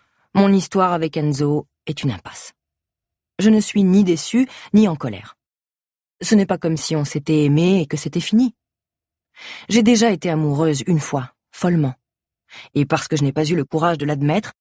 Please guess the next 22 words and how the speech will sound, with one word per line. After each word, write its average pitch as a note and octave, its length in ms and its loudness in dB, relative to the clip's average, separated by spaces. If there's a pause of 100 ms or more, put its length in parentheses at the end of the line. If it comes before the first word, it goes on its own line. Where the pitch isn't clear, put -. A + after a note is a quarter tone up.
(380)
j'en A3+ 220 2
ai G#3+ 140 2
été F#3+ 220 -2
réduite F3 560 -4
à F#3+ 100 0
voir F#3 280 -2
celui F3+ 320 -4
qui - 140 -6
m'enflammait F3+ 580 0
se G3 140 -4
tourner D3+ 340 -2
vers C#3+ 200 -4
une G#2 140 -6
autre. - 240 -18 (960)
Mais F3+ 140 2
avec E3+ 260 -2
Enzo, C3+ 380 -4 (840)
il G#3+ 100 4
y G3 100 4
avait F3 180 0
sans D#3 200 -4
doute D#3 160 -6